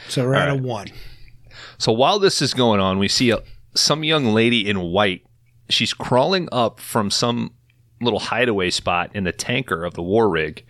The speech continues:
Speaker 2: and she crawls into the cab with Furiosa. She goes on about not being able to breathe, but Furiosa yells and tells her to keep hiding.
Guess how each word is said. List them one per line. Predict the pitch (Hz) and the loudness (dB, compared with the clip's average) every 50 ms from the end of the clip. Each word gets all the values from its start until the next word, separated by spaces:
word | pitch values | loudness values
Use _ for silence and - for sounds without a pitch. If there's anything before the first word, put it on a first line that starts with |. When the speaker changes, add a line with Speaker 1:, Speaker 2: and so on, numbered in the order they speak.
| - - - - - _ | -20 -20 -20 -20 -10 _
Speaker 2:
and | 92 - | -4 -4
she | - | -4
crawls | - - - - 110 110 117 123 120 117 | -4 -4 -2 0 2 4 4 4 2 2
into | 113 110 113 110 | -2 -4 -2 -2
the | 98 90 | -2 -2
cab | - - - - - 104 98 - | -4 -4 -6 -4 -2 -2 -2 -4
with | 98 - | -6 -10
Furiosa. | - - 92 85 85 90 107 135 147 135 - 101 85 - - _ _ _ _ _ _ _ _ _ _ _ - - - - - | -6 -2 -2 0 2 2 4 2 2 2 0 -4 -4 -4 -8 _ _ _ _ _ _ _ _ _ _ _ -20 -20 -18 -16 -6
She | - - 117 | -4 0 2
goes | 117 127 123 110 | 4 4 4 4
on | 117 117 113 | 4 2 2
about | 104 107 104 104 104 | 2 2 2 2 2
not | 104 104 95 | 2 0 0
being | 98 98 98 98 | 0 -2 -2 -2
able | 98 92 87 | -2 -2 -2
to | 85 | -4
breathe, | 80 - 120 143 165 147 123 110 90 | -2 -2 0 2 2 2 0 0 -2
but | 90 92 - | -6 -8 -8
Furiosa | - - 113 104 101 104 104 98 - 101 90 | -2 0 2 4 4 4 4 2 0 -2 0
yells | 92 92 92 92 87 - | 0 0 2 0 0 -2
and | 90 87 | -4 -4
tells | - 95 92 90 87 | -2 -2 0 0 -2
her | 87 | -4
to | 82 82 | -4 -6
keep | - - 90 - | -8 -8 -6 -4
hiding. | - - 104 110 98 82 - | -2 0 0 0 0 -2 -8